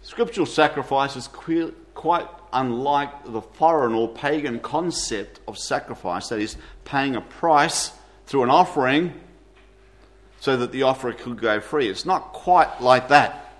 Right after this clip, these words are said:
In this regard, we believe that the scriptures teach that Jesus' sacrifice was not substitutionary, but representative. We clearly recognise that sacrifice of self is not sufficient.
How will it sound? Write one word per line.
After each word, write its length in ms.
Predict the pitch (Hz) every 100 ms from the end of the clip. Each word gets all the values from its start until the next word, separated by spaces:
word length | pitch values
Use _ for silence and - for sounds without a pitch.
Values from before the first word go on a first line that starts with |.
| - - - - - - - - - - -
In 100 | 113
this 240 | 160 208 175
regard, 460 | 127 113 113 127
we 120 | 131
believe 400 | 131 127 139 135
that 140 | 139 131
the 60 |
scriptures 480 | 123 - 165 - 151
teach 400 | - 139 120 -
that 380 | 123 120 - - - - -
Jesus' 440 | 135 151 165 -
sacrifice 680 | 139 117 120 - 117 117 -
was 120 | 107
not 180 | 131 -
substitutionary, 1000 | - 131 - 113 - 196 190 - 101 110
but 380 | 101 113 - - - - - - - -
representative. 720 | 135 135 127 147 165 95 80 - - _ _ _ _ _ _ _ _ - _ - _ _ _ _ - _ - - -
We 100 | 131
clearly 380 | - 196 240 185
recognise 640 | 156 147 131 135 139 139
that 80 | 123
sacrifice 680 | - 160 147 127 139 135 127
of 60 |
self 340 | - 151 139 147
is 140 | 131
not 220 | 160 160
sufficient. 600 | - 156 208 190 165 107